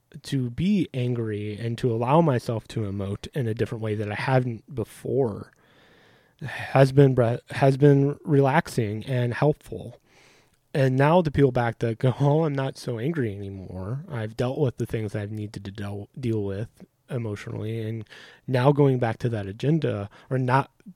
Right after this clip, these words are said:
that agenda, but still looking at things with that same lens and going, "Oh, now that I've taken the emotion, the anger out of it, now we can go in a different direction."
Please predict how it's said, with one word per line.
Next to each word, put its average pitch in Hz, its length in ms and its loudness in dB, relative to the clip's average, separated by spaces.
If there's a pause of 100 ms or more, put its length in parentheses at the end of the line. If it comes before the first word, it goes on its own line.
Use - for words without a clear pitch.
(320)
that 120 240 -4
agenda, 107 360 -4
but 110 180 -6
still 143 300 6
looking 135 260 4
at 120 140 -4
things 117 260 -6
with 113 120 -12
that 104 140 -10
same 113 280 -8
lens 127 380 0
and 117 120 -6
going, 110 280 -6 (120)
"Oh, 139 280 4
now 131 200 0
that 156 140 2
I've 131 100 0
taken 123 280 -4
the 110 60 -6
emotion, 123 520 -2
the 98 180 -14
anger 117 360 -6
out 98 160 -10
of 95 80 -12
it, 98 200 -12 (800)
now 131 220 2
we 139 120 2
can 131 160 -4
go 120 180 0
in 113 120 -6
a 113 120 -10
different 110 420 -10
direction." - 640 -14